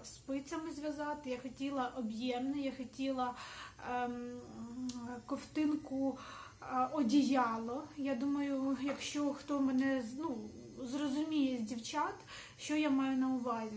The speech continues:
Це повинно бути легко, це повинно бути, е, таке вільне,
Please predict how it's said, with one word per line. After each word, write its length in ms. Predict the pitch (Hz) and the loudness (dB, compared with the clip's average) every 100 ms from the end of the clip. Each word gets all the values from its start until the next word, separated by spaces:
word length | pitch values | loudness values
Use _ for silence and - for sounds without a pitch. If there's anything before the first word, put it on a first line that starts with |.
| 214 | -6
Це 120 | 262 | -8
повинно 500 | - 277 294 302 269 | -4 -2 2 4 4
бути 420 | 226 254 240 254 | 2 0 -2 -2
легко, 760 | 254 294 285 277 - 339 370 392 - - - | 2 4 4 0 -6 -4 -2 -2 -8 -14 -10
це 120 | 254 | -8
повинно 540 | 226 269 311 302 277 | -4 -2 0 4 4
бути, 720 | 233 226 269 - - 233 240 - - - | 2 0 -2 -2 0 0 0 -4 -16 -8
е, 420 | 254 247 247 247 262 | -2 0 0 -2 -4
таке 280 | 269 285 | 0 2
вільне, 720 | 233 233 294 269 269 277 330 | 2 8 10 10 8 6 2